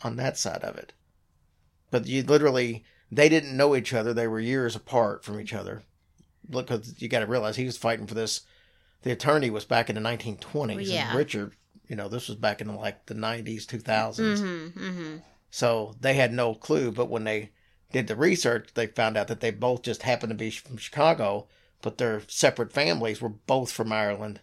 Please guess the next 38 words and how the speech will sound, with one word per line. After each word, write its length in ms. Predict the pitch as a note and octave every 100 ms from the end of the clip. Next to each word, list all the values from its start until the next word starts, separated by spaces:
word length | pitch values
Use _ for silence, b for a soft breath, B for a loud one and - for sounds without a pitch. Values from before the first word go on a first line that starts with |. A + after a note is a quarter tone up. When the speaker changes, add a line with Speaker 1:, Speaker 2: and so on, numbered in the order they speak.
| _ A#3
Speaker 2:
Oh, 200 | A3 F3+
wow. 440 | F#3+ G#3+ D3+ D#3 -
Speaker 1:
And 100 | A#2
they 80 |
end 140 | A#2 A2
up 160 | G#2+
in 80 | A2+
the 60 | A2
same 240 | A#2 A2+
place, 240 | - A#2 -
kinda 280 | - A3+
doing 200 | F#3 C#3+
the 60 | B2
same 240 | C3 B2
thing, 200 | A2 A2+
seeking 380 | G#2+ C#3+ C3+ A2
justice. 540 | A#2 G#2+ - - - - _ _ b b b b b
So 160 | - F3+
the 100 | -
question 600 | - C4+ D4+ - B3 C#3
is, 320 | A2 G#2 A2
was 320 | B2 F#3+ G#3
the 80 | A#3
spirit 440 | - E3+ C#3 C3+ -
of 200 | B2+ A#2
Bobby 280 | G#2+ A#2
Franks 380 | A2+ C#3+ C3+ A2+ -
aware 720 | C3+ B2+ B2+ G3 G#3+ B2 C3 b b -
of 140 | A#2+
this 200 | C3 C3
link 340 | C3+ C#3+ F3 -
between 360 | C3+ - A#2+
the 60 | A#2
attorney 400 | A#2 - G#2 G#2
and 100 | G#2
a 20 |
ghost 360 | A2 D3 D3 -
hunter? 280 | - -